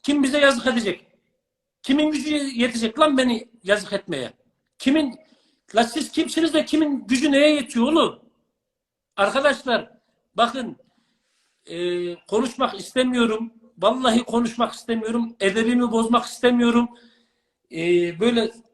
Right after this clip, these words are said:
yavşak yavşak böyle canlı yayınlar açıp ona buna gider yapan geri zekalılar gibi durumuna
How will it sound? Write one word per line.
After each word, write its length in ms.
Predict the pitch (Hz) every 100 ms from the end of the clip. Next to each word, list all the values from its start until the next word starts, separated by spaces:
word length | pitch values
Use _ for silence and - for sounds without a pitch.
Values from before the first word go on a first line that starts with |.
| _ _ -
yavşak 500 | 175 208 - 285 -
yavşak 400 | 247 - 233 208
böyle 160 | 226
canlı 320 | 220 196 233 240
yayınlar 320 | 233 233 240
açıp 280 | 233 - 208
ona 260 | 214 240
buna 140 | 240 226
gider 300 | 175 233 240
yapan 380 | 233 233 226 165
geri 180 | 214
zekalılar 520 | 233 220 226 233 233 233
gibi 280 | 233 233
durumuna 460 | 202 226 240 240